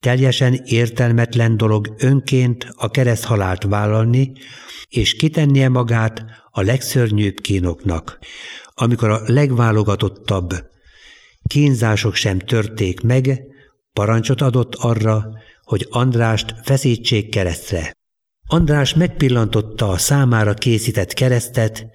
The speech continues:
és hangosan felkiáltott: „Üdvözlégy,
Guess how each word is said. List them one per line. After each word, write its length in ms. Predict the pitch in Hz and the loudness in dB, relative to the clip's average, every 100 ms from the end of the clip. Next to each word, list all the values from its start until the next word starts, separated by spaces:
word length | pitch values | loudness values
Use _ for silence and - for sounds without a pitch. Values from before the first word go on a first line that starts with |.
| - - | -20 -8
és 260 | - 104 | -4 -2
hangosan 640 | - 123 156 143 127 131 113 | 0 2 2 2 2 0 0
felkiáltott: 1120 | - 95 95 101 90 87 - 87 - - - _ _ _ _ _ | -2 -2 -2 -2 -2 -2 -4 -6 -4 -12 -12 _ _ _ _ _
„Üdvözlégy, 880 | 156 170 151 147 113 120 117 104 | 0 2 2 2 2 2 2 0